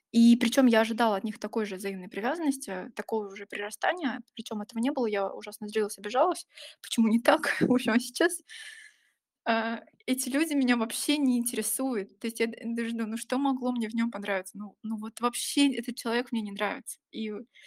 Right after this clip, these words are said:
и причем я так сильно была, как мне казалось, влюблена, что меня аж трясло. То есть я могла там идти куда-нибудь там в кабинет,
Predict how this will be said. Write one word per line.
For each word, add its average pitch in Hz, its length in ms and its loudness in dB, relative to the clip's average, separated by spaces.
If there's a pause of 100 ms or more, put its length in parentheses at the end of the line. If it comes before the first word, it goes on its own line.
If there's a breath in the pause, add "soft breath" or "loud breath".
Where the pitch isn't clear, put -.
(540 loud breath)
и 226 240 0
причем 254 280 2
я 240 100 6
так 226 180 4
сильно 240 360 2
была, 202 240 -2
как 196 160 -10
мне 202 100 -6
казалось, 208 360 -6
влюблена, 220 340 -2
что 240 160 -10
меня 214 140 0
аж 247 100 -2
трясло. 220 540 0
То - 100 -20
есть - 120 -12
я - 80 -8
могла 190 240 -10
там - 180 -18
идти - 160 -8
куда-нибудь 202 460 -6
там - 120 -12
в - 60 -20
кабинет, 214 440 -8